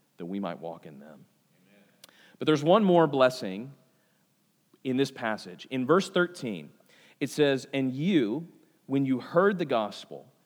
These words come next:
and when you believed, were sealed with the promised Holy Spirit, who is the guarantee of our inheritance until we acquire possession of it to the praise of his glory." See, there's a really unique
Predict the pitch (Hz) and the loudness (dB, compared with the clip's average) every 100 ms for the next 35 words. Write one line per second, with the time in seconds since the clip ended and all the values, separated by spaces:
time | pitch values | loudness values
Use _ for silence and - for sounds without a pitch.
0 | _ _ _ 131 139 143 147 143 151 160 | _ _ _ 0 2 2 -2 0 0 2
1 | 208 180 185 170 185 139 90 92 - _ | 2 0 0 0 0 -2 -6 -10 -14 _
2 | _ _ 123 127 - - - 165 127 76 | _ _ -12 -10 -10 -12 -10 -6 -6 -8
3 | 76 - _ - 113 110 - 117 123 123 | -16 -20 _ -16 -14 -14 -10 -6 -6 -8
4 | - - 117 104 104 107 - _ - - | -12 -12 -10 -8 -10 -12 -16 _ -20 -18
5 | 90 80 71 _ _ _ _ - 139 120 | -16 -16 -20 _ _ _ _ -2 -2 -2
6 | 113 104 113 139 170 175 - 147 135 120 | -6 -8 -4 -2 -2 -4 -6 -2 0 0
7 | 107 117 110 113 104 87 73 - - _ | 0 -2 -4 -8 -8 -8 -12 -18 -20 _
8 | _ - 92 117 107 120 135 - 123 117 | _ -20 -12 -8 -4 -4 -6 -6 -4 -4
9 | 110 107 95 101 - 90 73 78 76 _ | -4 -10 -8 -8 -8 -14 -16 -18 -20 _
10 | _ 104 95 - 101 98 101 101 - _ | _ -20 -18 -16 -12 -10 -10 -10 -16 _
11 | _ _ 78 80 - 76 78 76 82 _ | _ _ -20 -20 -20 -20 -20 -20 -20 _
12 | _ _ - - _ - 185 202 185 170 | _ _ -20 -20 _ -8 -4 -2 0 0
13 | 143 240 285 208 175 139 147 147 | 0 -2 -2 -2 -4 -2 -2 -4